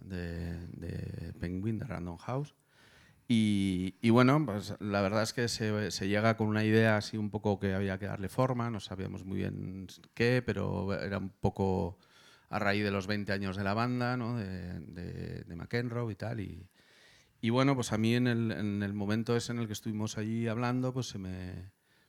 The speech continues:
me vino a la cabeza, yo tenía muy, mucho en la cabeza, cuando pensaba en escribir un libro, pensaba mucho en,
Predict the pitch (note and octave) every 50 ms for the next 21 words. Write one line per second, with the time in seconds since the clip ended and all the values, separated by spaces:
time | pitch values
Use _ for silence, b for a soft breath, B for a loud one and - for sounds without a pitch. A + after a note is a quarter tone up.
0 | _ - G#2 G2+ G2+ G2+ G#2 A2+ A2 A2 A2+ - G#2 G#2 A2+ A2 A2 - - A#2+
1 | A2 G#2 G#2+ G#2+ G#2+ A#2 A2+ A#2+ A#2+ A#2 A#2 A2+ A2+ A2 A2 - A2 A2 A2 G#2+
2 | - - G#2 G#2 G2 F#2+ F#2 F2+ F2+ F#2 F#2 - F2+ G2+ G2 - G#2+ G#2 G2+ G2
3 | F#2 F#2+ F#2 - A2+ G#2+ G#2+ G#2+ A2 G#2 - - A2+ A#2 A2 A2 A#2 A#2+ A#2+ A#2+
4 | A#2+ - A2 F#2 - - G2+ G2+ G#2 G#2 G2+ - - - A2 G#2 F#2+ F#2+ F2+ F2+
5 | F#2 F#2